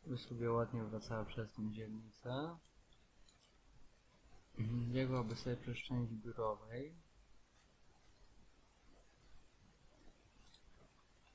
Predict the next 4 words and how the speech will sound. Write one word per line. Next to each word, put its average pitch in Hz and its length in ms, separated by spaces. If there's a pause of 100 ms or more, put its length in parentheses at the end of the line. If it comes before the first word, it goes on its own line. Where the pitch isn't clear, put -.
(680)
I 147 520 (220)
kończyła 120 800
się 110 600 (1400)
jadąc 110 680